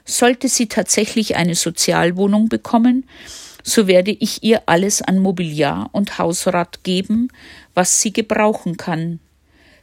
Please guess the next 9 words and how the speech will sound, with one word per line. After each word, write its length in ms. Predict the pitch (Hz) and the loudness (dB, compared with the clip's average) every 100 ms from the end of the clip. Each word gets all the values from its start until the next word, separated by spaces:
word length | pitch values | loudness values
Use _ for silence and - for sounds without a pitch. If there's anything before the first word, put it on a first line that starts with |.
| _ | _
Dann 340 | 185 202 214 233 | -2 0 -2 -4
kann 260 | 214 196 | -2 -2
ich 140 | 208 - | -4 -4
die 180 | 185 | -4
Wohnung 420 | 170 175 196 226 220 | -2 -2 0 -2 -4
im 160 | - 190 | -4 -2
Bayerischen 540 | 175 175 180 180 180 | 0 0 0 -2 -2
Wald 280 | 170 156 - | 0 0 -2
auflösen 720 | 165 170 - 214 214 214 220 | -2 -2 -4 -2 0 0 -2